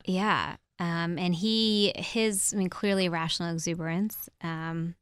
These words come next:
that went a long way. And he's had great calls both on the stock market around the tech bust and the housing market around the housing bust. Um, but his analysis, his way of thinking, um, I think it, it's, you know, it's extraordinarily high quality and it's,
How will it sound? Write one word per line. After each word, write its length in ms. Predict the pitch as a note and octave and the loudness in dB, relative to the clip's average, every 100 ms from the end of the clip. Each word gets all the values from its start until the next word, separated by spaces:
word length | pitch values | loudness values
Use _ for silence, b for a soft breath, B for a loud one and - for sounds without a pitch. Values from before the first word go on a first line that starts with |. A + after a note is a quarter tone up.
| _ | _
that 120 | D3 E3 | -12 -8
went 140 | D#3+ | -6
a 40 | |
long 260 | E3+ E3 E3 | -4 -2 -2
way. 340 | E3 D#3+ G3+ | -2 -2 0
And 100 | A#3 | 2
he's 160 | E3+ E3 | 0 -2
had 160 | E3 E3+ | -8 -8
great 180 | F3+ E3+ | -8 -8
calls 300 | - E3+ - | -8 -8 -6
both 220 | E3 E3 | -6 -4
on 220 | E3+ F3+ B B B - | -4 -4 B B B -6
the 60 | |
stock 240 | - F3 E3+ | 0 0 2
market 300 | F3+ E3 F3 | 0 0 -2
around 200 | E3+ F3 | -2 -2
the 80 | F3+ | -4
tech 180 | - - | -6 -4
bust 260 | E3+ E3 - | -4 -4 -4
and 80 | F3+ | -2
the 60 | |
housing 340 | E3 E3+ F3+ F3 | -2 -4 -4 -4
market 300 | E3+ - G3+ | -4 -6 -6
around 260 | G3 F#3 | -4 -4
the 60 | F#3+ | -4
housing 320 | F3+ F#3 G3 | -4 -2 -4
bust. 440 | G3 F#3+ - - - B B B - | -2 -2 -4 -6 -10 B B B 0
Um, 320 | G3+ G#3+ A3 | 4 4 4
but 180 | B3+ C4+ | 4 2
his 240 | C#4 D#4 | 2 4
analysis, 720 | D4 A3+ A#3 C#4 - C4+ C4 | 6 6 6 4 2 0 0
his 180 | G#3 G3 | -4 0
way 180 | G#3 G#3+ | 0 0
of 80 | G#3 | -2
thinking, 680 | G3 F#3+ G#3 G#3 G#3 G3+ b b b b _ | -2 -2 0 2 2 2 b b b b _
um, 540 | F3+ F3 E3+ E3+ F3 E3+ | -4 -2 0 0 -2 -2
I 120 | F#3 F3+ | -4 -2
think 220 | F#3+ F3+ | -2 0
it, 300 | F3+ F3+ F3+ _ _ | 0 -2 -4 _ _
it's, 560 | F3 F3 - - - - _ _ | -6 -4 -8 -6 -6 -6 _ _
you 80 | F3 | -6
know, 140 | D#3+ E3+ | -4 -6
it's 140 | - | -8
extraordinarily 800 | F3+ - - G3 F#3 F3 D#3+ D#3+ | -2 0 2 2 2 2 0 -2
high 180 | D#3+ - | -2 -6
quality 680 | - D3+ E3+ A3 C4 C#4 A3 | -4 -2 -2 0 0 2 2
and 300 | D#3+ D#3+ D#3+ | 0 0 -2
it's, 260 | E3 - | -6 -10